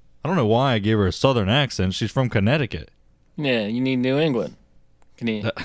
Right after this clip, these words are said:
Speaker 2: can you pull that off?
Speaker 1: I don't think so, dude.
Speaker 2: Wicked.
Speaker 1: <laughs>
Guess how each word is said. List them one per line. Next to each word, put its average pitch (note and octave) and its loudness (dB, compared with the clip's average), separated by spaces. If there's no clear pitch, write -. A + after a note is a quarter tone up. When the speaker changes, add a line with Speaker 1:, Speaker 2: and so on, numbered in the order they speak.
Speaker 2:
can A#2 -10
you G#2 -6
pull A#2+ -2
that B2 2
off? C#3+ -4
Speaker 1:
I A#2+ 4
don't G2+ 2
think G2+ 2
so, G2+ 2
dude. G2 2
Speaker 2:
Wicked. D#3+ 0
Speaker 1:
<laughs> - -6